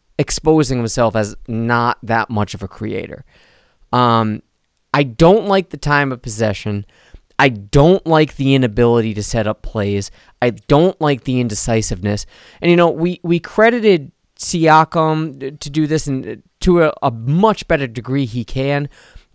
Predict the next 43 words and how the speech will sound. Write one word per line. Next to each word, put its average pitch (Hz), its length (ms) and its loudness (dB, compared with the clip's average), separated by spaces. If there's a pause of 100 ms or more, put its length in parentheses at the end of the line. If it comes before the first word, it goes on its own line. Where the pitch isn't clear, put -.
But 143 160 4
we 156 120 2
also 185 280 2
sort 175 220 -4
of 120 100 -6
lent 113 480 -4
this 139 260 -2
to - 140 -4
Barnes 135 600 -4
at 135 120 -12
the - 60 -14
same 135 280 -4
time 127 480 -2 (320)
that, 120 420 2
you 135 120 0
know, 127 260 2
oh, 214 220 6
if 123 80 -2
Fred's 165 440 0
down, 202 460 0
Barnes 120 420 -4
can 165 160 0
be 180 120 0
the 190 100 0
guy 208 220 4
to 202 80 -2
bring 220 180 0
the 202 80 -2
ball 226 300 4
up. 139 120 2
Just 220 220 0
because 262 240 -6
we 208 100 -4
see - 460 -4
him 165 280 -2
bring 165 260 -2
the 151 60 -4
ball 147 260 -2
up 160 120 -2
doesn't 160 240 -4
necessarily 160 560 -6
mean 123 260 -8
he 120 200 -10